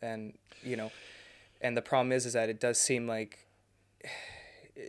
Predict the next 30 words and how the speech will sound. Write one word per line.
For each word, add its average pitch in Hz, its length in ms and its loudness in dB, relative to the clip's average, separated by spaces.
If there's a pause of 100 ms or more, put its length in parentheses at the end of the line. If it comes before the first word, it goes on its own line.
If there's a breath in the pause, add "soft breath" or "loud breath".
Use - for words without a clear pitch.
just 135 200 -2
people 165 220 0
just 127 160 -2
don't 127 160 -2
accept - 360 2
that - 120 0
anymore. - 420 -12 (180)
It's 113 200 -4
just, 127 300 2
"No, 139 260 2
no, 135 60 0
no, 131 160 0
we 113 140 0
just, 110 320 -6 (640 loud breath)
you 113 100 -6
know, 107 240 -8
persecute 123 520 -2
you 117 140 -2
publicly, 131 640 2
and 117 140 0
then 113 160 -2
that's 117 240 0
the 110 140 -2
end 123 160 0
of 110 100 -2
it." 107 240 -8
And 110 260 -4
the 117 60 0
danger 120 580 2
is, 110 300 -6